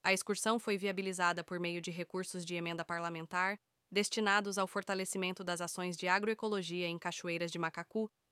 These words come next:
permitindo que os participantes tivessem acesso a experiências já consolidadas no setor. Durante a programação em Pouso Alegre, o grupo conheceu práticas relacionadas à produção de bioinsumos,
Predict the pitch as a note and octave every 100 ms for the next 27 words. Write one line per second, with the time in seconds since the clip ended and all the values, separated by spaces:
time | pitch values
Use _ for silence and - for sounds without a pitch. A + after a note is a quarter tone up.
0 | _ - A3 A3+ - B3+ B3+ A#3 - A3
1 | - - - G3 G3 G3+ - G3 F#3 F#3+
2 | F#3 F3 - F3+ - F3+ - F#3+ F3+ E3+
3 | F3 F#3 E3+ E3+ G3 - A3+ - G3+ E3+
4 | E3 E3 E3 F3 - F3 - C#3+ C#3+ _
5 | _ _ _ _ _ _ - G3+ A#3+ C#4
6 | B3 A3 G#3+ F#3 - F3+ E3+ D#3 E3+ E3
7 | D#3+ D3+ D#3+ D#3 D3+ D3+ _ - F3 G#3
8 | A3 G#3 G3 - G3+ - F3+ F#3 - F3
9 | F#3 F3 - E3+ E3 E3 E3+ E3+ F3+ E3+
10 | E3 F3+ E3+ D#3+ F3 F3 F3 - - E3+
11 | D#3 D#3+ -